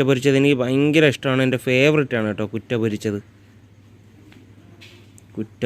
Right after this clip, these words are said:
പൊരിച്ചത്, ബീട്രൂട്ട് തോരൻ. ബീട്രൂട്ട് തോരൻ എൻ്റെ മസ്റ്റ്, എനിക്ക് ഭയങ്കര ഇഷ്ടമാണ്. ബീട്രൂട്ട്, ക്യാരറ്റ് ഇതൊക്കെയാണ് എനിക്ക് ഏറ്റവും ഇഷ്ടം. അപ്പോൾ ഞാൻ കുറച്ച് മീൻകറി,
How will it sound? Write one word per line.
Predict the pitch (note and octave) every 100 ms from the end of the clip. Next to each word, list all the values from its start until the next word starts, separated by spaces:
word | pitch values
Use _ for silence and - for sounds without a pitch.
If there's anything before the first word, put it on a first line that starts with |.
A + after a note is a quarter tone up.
| G#2+
പൊരിച്ചത്, | A2+ G#2+ - A2 A#2+ - - - - - - - - - - - - - A2
ബീട്രൂട്ട് | A2+ A2 A#2 A2+ A2+ A2
തോരൻ. | G#2+ A2 A2+ C3
ബീട്രൂട്ട് | A2+ A2+ B2 B2 C3
തോരൻ | C3 C#3 D3 - B2+
എൻ്റെ | A#2+ B2 A#2+
മസ്റ്റ്, | A#2 - - - - E3+ - - - - - - - - -
എനിക്ക് | C#3+ C3+ C3+ - C3+
ഭയങ്കര | C3+ D3+ D#3+ E3 D#3
ഇഷ്ടമാണ്. | - B2 A#2 E2 B2
ബീട്രൂട്ട്, | B2 C3 B2 C3 C#3 - - - - -
ക്യാരറ്റ് | B2+ B2+ B2+ A2 C3 - - -
ഇതൊക്കെയാണ് | B2+ A#2+ B2 B2 A#2+
എനിക്ക് | A#2 A#2+ - - - B2
ഏറ്റവും | A#2+ A#2 B2+ A#2+
ഇഷ്ടം. | - A#2 - - - - - - - -
അപ്പോൾ | B2+ A#2+
ഞാൻ | A#2+ A#2
കുറച്ച് | A#2+ A2 C3+ - - -
മീൻകറി, | A#2+ A#2+ B2+ B2+ A#2+